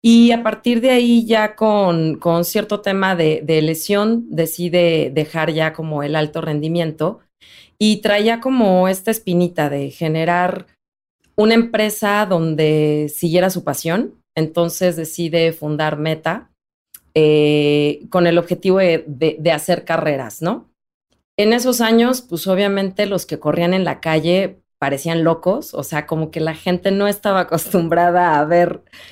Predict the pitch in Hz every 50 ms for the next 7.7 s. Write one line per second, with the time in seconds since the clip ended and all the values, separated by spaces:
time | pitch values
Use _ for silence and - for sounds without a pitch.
0 | - _ _ _ _ - 220 208 202 208 208 202 214 214 214 220 226 220 208 170
1 | 185 175 170 175 175 175 175 160 - - _ - - 151 170 175 175 170 180 175
2 | 175 - - 190 196 202 214 180 208 208 202 196 190 180 175 170 - - 202 190
3 | 185 202 196 - 190 180 175 - 190 185 180 180 175 185 185 180 175 170 160 143
4 | 135 85 - 160 160 160 - - _ - 160 160 156 151 151 151 151 147 - -
5 | - - - 170 170 170 175 175 196 196 190 - 202 185 175 160 156 151 147 -
6 | - 170 - - - 175 165 - - 175 175 170 170 165 175 180 175 - - 214
7 | 208 208 - 190 180 202 196 - 175 165 180 285 - _